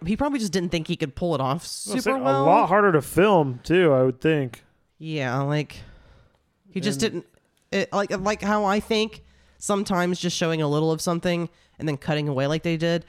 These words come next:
Speaker 1: and they didn't even show both feet.
Speaker 2: Which was a good move. They shouldn't have shown both feet.
Speaker 1: I think a little goes a long way in a
Speaker 2: Yeah.
Speaker 1: situation like that.
Speaker 2: Yeah.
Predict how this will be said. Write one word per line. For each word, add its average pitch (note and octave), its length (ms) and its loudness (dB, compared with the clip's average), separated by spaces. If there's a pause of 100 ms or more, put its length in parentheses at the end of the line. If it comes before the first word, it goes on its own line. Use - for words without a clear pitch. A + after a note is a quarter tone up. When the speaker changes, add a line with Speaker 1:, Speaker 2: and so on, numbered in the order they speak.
(240)
Speaker 1:
and D3 120 -4
they C#3+ 100 -2
didn't D3+ 340 -4
even D3 220 -4
show D3 360 -2
both C#3 320 -4
feet. F3 440 -8 (800)
Speaker 2:
Which C3 140 -10
was C#3+ 140 -4
a D3+ 60 0
good F#3 240 2
move. F3 320 6
They C#3 120 6
shouldn't D#3 300 0
have A#2+ 380 -8
shown C3 340 -4
both A2+ 260 -6
feet. G#2+ 180 -8
Speaker 1:
I G3+ 140 0
think G#3 460 -4 (180)
a F#3 60 0
little F#3 260 0
goes E3 220 -2
a E3+ 40 0
long D#3 300 0
way D#3 260 0
in D3+ 120 -2
a D3 40 0
Speaker 2:
Yeah. A2 80 -6
Speaker 1:
situation C#3 500 -4
like A#2 220 -10
that. - 280 -10
Speaker 2:
Yeah. - 60 -18